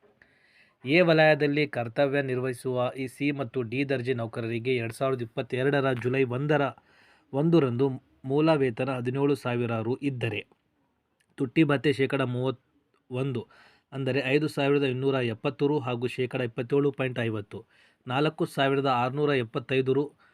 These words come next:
ಫಿಟ್ಮೆಂಟ್ ಸೇರಿ ಒಟ್ಟು ಇಪ್ಪತ್ತಾರು ಸಾವಿರದ ಒಂಬೈನೂರ ನಲವತ್ತೈದು ಸಿಗು-, ಸಿಗುತ್ತಿತ್ತು. ಇನ್ನು ಎರಡ್ ಸಾವಿರದ ಇಪ್ಪತ್ನಾಲ್ಕರ ಪರಿಷ್ಕೃತ ವೇತನ ಶ್ರೇಣಿಯಲ್ಲಿ ಮೂಲ ವೇತನ ಇಪ್ಪತ್ತೇಳು ಸಾವಿರ ಇದ್ದರೆ, ಅಂದಾಜು ತುಟ್ಟಿ ಭತ್ಯೆ ಶೇಕಡ ಎಂಟು ಪಾಯಿಂಟ್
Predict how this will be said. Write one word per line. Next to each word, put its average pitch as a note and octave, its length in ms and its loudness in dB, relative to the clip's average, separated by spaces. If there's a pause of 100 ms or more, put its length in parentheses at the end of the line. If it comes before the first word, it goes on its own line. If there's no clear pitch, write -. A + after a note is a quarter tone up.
(240)
ಫಿಟ್ಮೆಂಟ್ D#3+ 360 0
ಸೇರಿ C#3+ 200 4
ಒಟ್ಟು C3 400 0
ಇಪ್ಪತ್ತಾರು C3+ 540 -2
ಸಾವಿರದ B2 380 -2
ಒಂಬೈನೂರ B2+ 500 -4
ನಲವತ್ತೈದು A#2+ 520 -2
ಸಿಗು-, A#2+ 280 -8 (120)
ಸಿಗುತ್ತಿತ್ತು. A#2+ 560 -8 (500)
ಇನ್ನು D#3+ 280 0 (280)
ಎರಡ್ D3+ 140 -2
ಸಾವಿರದ F3 240 2
ಇಪ್ಪತ್ನಾಲ್ಕರ D3+ 760 -2
ಪರಿಷ್ಕೃತ C3+ 500 -4
ವೇತನ C3 400 -2
ಶ್ರೇಣಿಯಲ್ಲಿ B2+ 640 -4
ಮೂಲ C#3+ 380 0
ವೇತನ C3+ 360 -2
ಇಪ್ಪತ್ತೇಳು C3+ 580 -2
ಸಾವಿರ A#2 380 -4 (100)
ಇದ್ದರೆ, G#2+ 400 -8 (500)
ಅಂದಾಜು E3 440 4
ತುಟ್ಟಿ D3+ 280 -2
ಭತ್ಯೆ C3+ 280 0
ಶೇಕಡ C3 280 -4
ಎಂಟು B2 380 0
ಪಾಯಿಂಟ್ C#3 260 -2